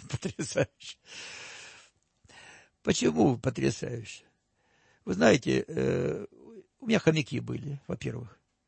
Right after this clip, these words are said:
Во-вторых, э, с ними было, конечно, очень весело жить детям, кто, и-, кто этих ж-, существ дома имеют. Но проблем не обберёшься, не обберёшься. Вот.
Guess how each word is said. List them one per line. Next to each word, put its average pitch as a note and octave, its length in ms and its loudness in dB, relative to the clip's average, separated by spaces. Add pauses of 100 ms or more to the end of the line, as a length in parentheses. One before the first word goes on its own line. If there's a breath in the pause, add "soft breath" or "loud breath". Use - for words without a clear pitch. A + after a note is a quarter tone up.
(600 soft breath)
Во-вторых, - 560 0
э, B2+ 380 0
с - 60 -4
ними G3 180 6
было, C#3 460 2
конечно, C3+ 420 -4
очень C3 320 6
весело C#3 380 2
жить E3 200 2
детям, C#3+ 400 4 (200)
кто, D3+ 320 4
и-, C#3+ 300 2
кто D#3 180 8
этих C#3+ 420 0 (300 loud breath)
ж-, B2 200 -2
существ - 500 4
дома C#3+ 400 6
имеют. G3+ 400 6 (280 loud breath)
Но - 140 10
проблем B3 720 10 (180)
не D3+ 200 6
обберёшься, D3+ 840 8 (280)
не D3 140 2
обберёшься. C3+ 720 -2 (500 soft breath)
Вот. C3+ 320 2